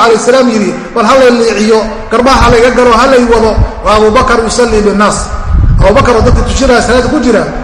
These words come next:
yaa laba nin oo saxaabada ka mid ah, Cabbaas iyo Cali, riwaayooyin kalena kuwo kaley sheegeen,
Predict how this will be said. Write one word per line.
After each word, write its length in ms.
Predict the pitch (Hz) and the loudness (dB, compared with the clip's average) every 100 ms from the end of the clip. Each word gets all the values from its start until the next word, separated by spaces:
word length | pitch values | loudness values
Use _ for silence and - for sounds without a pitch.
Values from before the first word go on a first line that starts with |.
| - - | -10 -4
yaa 160 | 196 | -2
laba 180 | 214 254 | 0 0
nin 140 | 240 233 | 0 -2
oo 80 | |
saxaabada 440 | 214 - 208 233 220 | -2 -2 0 0 0
ka 80 | 202 | 0
mid 140 | 220 | 0
ah, 100 | 190 - - - - | -2 -2 -2 -2 -2
Cabbaas 400 | 175 208 233 - | -2 -2 -2 -2
iyo 120 | 214 196 | -4 -2
Cali, 280 | 208 226 185 - - - - - - - - - 156 | 0 -2 -4 -8 -12 -14 -14 -14 -16 -20 -20 -14 -4
riwaayooyin 380 | 208 247 262 | 0 2 2
kalena 220 | - 247 226 | 2 -2 0
kuwo 140 | 240 | -2
kaley 180 | 240 226 | 0 0
sheegeen, 300 | - 175 147 | -2 -4 -6